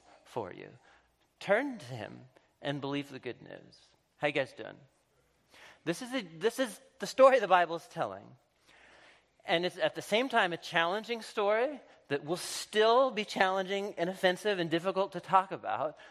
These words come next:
But I'm telling you, it's a, it's a compelling story.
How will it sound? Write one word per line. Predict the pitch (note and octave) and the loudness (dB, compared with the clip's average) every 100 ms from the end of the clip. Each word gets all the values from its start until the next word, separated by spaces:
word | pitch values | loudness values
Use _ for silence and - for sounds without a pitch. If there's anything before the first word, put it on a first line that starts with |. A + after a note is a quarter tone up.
| - | -6
But | - D#3 | 2 2
I'm | F3+ | 2
telling | - A3 A#3+ A3+ | -2 0 0 -4
you, | C#3+ A#2+ B2 _ _ | -6 -8 -10 _ _
it's | D#3+ - | -12 -6
a, | E3 C3+ - - | -6 -6 -14 -8
it's | D#3+ F3+ | -6 -6
a | |
compelling | - - D3 - - G#3+ E3 G2+ F2+ | -10 -12 -12 -12 -6 -4 -4 -10 -18
story. | - C3+ A2 E2 | -14 -14 -14 -18